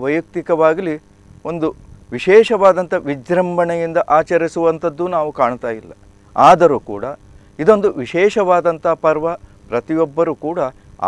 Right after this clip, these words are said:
ಆಚರಣೆಯನ್ನು ಮಾಡಬೇಕು. ಹಾಗಾದರೆ ಯಾರಾದರೂ ಇದನ್ನು ಹೇಗೆ ಆಚರಣೆ ಮಾಡಬೇಕು, ಅದನ್ನು, ಅದರಲ್ಲಿ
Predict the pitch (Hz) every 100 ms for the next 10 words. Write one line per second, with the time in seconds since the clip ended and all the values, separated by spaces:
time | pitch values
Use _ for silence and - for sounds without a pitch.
0 | 123 151 165 160 156 151 196 131 92 92
1 | 85 _ _ _ _ _ 143 131 110 95
2 | 120 - - 127 165 180 175 196 - _
3 | - 208 208 160 170 220 220 - 180 190
4 | 165 165 147 139 120 113 92 90 - _
5 | - - 147 202 196 - 143 190 185 190